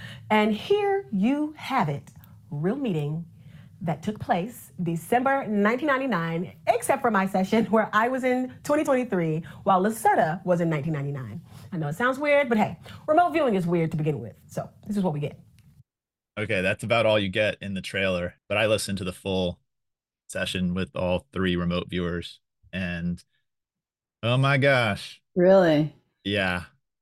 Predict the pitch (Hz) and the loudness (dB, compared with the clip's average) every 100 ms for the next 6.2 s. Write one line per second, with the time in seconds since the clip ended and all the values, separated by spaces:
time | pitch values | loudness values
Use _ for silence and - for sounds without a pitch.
0 | _ _ _ _ _ - - 220 196 190 | _ _ _ _ _ 0 4 8 8 8
1 | 190 - 202 202 196 - 226 208 - 185 | 4 6 8 8 6 6 6 8 8 6
2 | - - _ _ - - 214 170 202 226 | 4 -2 _ _ -4 6 8 8 8 8
3 | 226 - 147 139 147 160 - 185 226 220 | 8 6 6 4 4 4 4 4 6 6
4 | 202 190 180 165 160 - 180 170 165 147 | 6 8 8 8 6 6 8 8 8 8
5 | 143 151 - - 147 147 131 - 143 135 | 6 2 -10 -8 -2 0 0 -2 0 0
6 | 135 123 | 0 -2